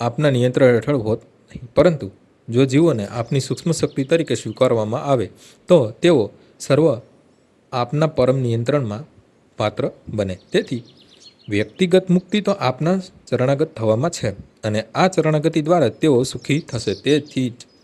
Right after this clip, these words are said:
તે જ સર્વાવસ્થામાં તેઓ નિયંતા બની શકે છે. માટે અદ્વૈતવાદની હિમાયત કરનારા તથા ઈશ્વર અને જીવો સર્વથા સમાન છે,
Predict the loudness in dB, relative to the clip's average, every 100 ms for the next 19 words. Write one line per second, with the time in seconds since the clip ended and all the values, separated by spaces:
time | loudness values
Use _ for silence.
0 | _ _ 2 4 2 -6 -18 _ -14 -2
1 | 4 4 2 -4 -4 -8 -6 -8 -4 0
2 | 2 0 -4 -4 -4 -2 -2 -2 -6 -6
3 | -6 -8 -8 -10 -6 -4 -2 -4 -6 -16
4 | -20 -20 -20 _ -6 0 2 2 4 4
5 | 2 -8 -10 _ _ -8 -4 -2 0 0
6 | -2 -4 -2 -2 -4 -6 -12 _ _ _
7 | _ _ -2 0 -2 -6 -6 -2 2 4
8 | 4 2 2 2 2 -2 -4 -2 -4 -8
9 | -12 -10 -6 -4 -4 -6 -8 -6